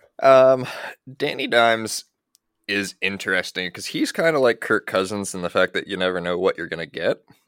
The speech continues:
Um, I think he's a bit more athletic version of Kirk Cousins, maybe. But Kirk Cousins seems to be the more, uh, seems to be the more reliable of the two because of the weapons he has.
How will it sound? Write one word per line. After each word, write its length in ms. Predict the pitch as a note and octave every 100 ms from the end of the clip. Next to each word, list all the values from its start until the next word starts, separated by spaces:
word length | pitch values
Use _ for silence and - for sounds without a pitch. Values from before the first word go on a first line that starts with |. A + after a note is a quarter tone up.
| _ _ _ -
Um, 340 | F2+ F2 E2
I 100 | F#2+
think 160 | A#2 A2
he's 120 | G2
a 60 | F2+
bit 200 | G2 -
more 280 | F#2 F2+
athletic 500 | E2+ - F2 G2 -
version 320 | - B2 B2+ B2
of 140 | A#2+
Kirk 200 | - C3
Cousins, 380 | - B2 D3 C#3+
maybe. 300 | C#3 C#3 F#3+ _ _ _ _ _ _ _ _ - _ -
But 300 | G2+ F#2 F2 _ _ _ _
Kirk 220 | - A2+ -
Cousins 340 | G2+ F2+ F#2+
seems 280 | - F#2 -
to 100 | E2
be 80 | F2
the 80 |
more, 480 | E2 E2+ E2+ D#2+ D2+
uh, 400 | A#1 D#2+ C#2 - _ _ _ _ _ _ _ _ _ _ _
seems 260 | - C3+ A#2+
to 60 |
be 60 | A#2+
the 80 | G2+
more 220 | G2 F#2
reliable 680 | F#2 F2 F2+ F#2+ F#2 F2 E2+
of 100 | E2
the 80 |
two 280 | - - F2
because 340 | E2 - G2+ F2
of 60 |
the 100 | E2
weapons 400 | E2+ E2 E2 -
he 100 | E2+
has. 720 | - - E2 D#2 - - -